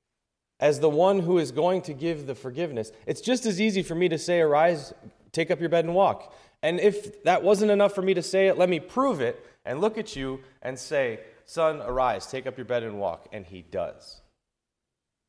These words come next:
And everybody has to marvel. He didn't come, and he, he wasn't standing there saying that, "I'm going to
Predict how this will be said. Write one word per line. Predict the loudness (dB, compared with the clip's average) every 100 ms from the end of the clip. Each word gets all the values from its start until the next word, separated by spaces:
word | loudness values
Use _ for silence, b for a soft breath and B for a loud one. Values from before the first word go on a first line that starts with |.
| _ _ _ _ _ _ _ _ _ _ _ _ _ _ _ _ _ _ _ _ _ _ _ _ _ _ _ _ _ _ _ _ -10
And | -4
everybody | -2 0 0 0 -2 -2
has | -6 -6
to | -10
marvel. | -4 -2 -2 -4 -10 B B
He | _ -2
didn't | 0 0 -2 -6
come, | -2 0 0 -4 -10 B B
and | -8 -6
he, | -6
he | -6
wasn't | -2 0 0 -4
standing | -6 -6 -6 -4 -4
there | -4 -4
saying | -4 -2 0 -2
that, | -2
"I'm | 0 0
going | 0 0 0 -4
to | -2 0 -2